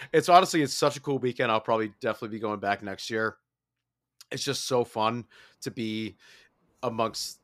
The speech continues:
that cr-, like, those crowds and those players and these, like, like, the U N L, U N L V gym is really cool, a nice big gym, and, like, we got there early each day, so we,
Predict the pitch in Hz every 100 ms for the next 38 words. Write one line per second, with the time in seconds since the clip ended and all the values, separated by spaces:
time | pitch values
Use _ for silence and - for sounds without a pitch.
0 | _ 127 101 - - 120 110 127 107 113
1 | 104 - 113 101 107 104 101 101 - 107
2 | 107 110 104 98 90 90 90 - - 139
3 | 139 113 107 - _ 135 151 135 120 120
4 | 123 135 127 123 117 110 - _ _ _
5 | 113 120 104 110 95 92 107 139 117 131
6 | 113 104 110 - 110 98 113 107 123 -
7 | - - - 123 107 107 - 123 123 117
8 | 110 104 107 117 120 - 131 123 120 -
9 | - - - 120 113